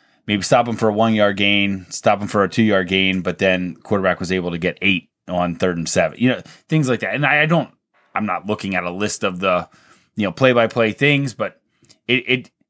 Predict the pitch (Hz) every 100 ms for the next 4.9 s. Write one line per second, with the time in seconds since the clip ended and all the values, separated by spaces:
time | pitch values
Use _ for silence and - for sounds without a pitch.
0 | _ 110 139 180 143 - - 92 - -
1 | - 110 - 139 127 123 123 113 101 -
2 | 117 151 147 - 123 110 101 98 85 -
3 | 87 85 - - - _ _ _ _ _
4 | _ _ _ _ _ _ - 110 117